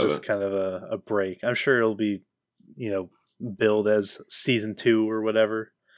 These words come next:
Speaker 2: 'cause that's
Speaker 1: Sure.
Speaker 2: how they do it, but I don't think it's, it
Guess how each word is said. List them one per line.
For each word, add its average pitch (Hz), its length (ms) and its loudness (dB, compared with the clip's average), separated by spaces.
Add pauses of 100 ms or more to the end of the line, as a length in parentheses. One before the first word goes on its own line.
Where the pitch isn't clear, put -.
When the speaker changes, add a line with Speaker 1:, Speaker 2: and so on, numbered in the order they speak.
(240)
Speaker 2:
'cause 104 100 -4
that's 98 180 4
Speaker 1:
Sure. - 20 2
Speaker 2:
how 101 300 2
they 104 160 -4
do 104 180 2
it, 92 60 -2
but 101 100 0
I 104 60 2
don't 98 180 -4
think 98 220 -10
it's, - 560 -8 (1600)
it 139 200 -8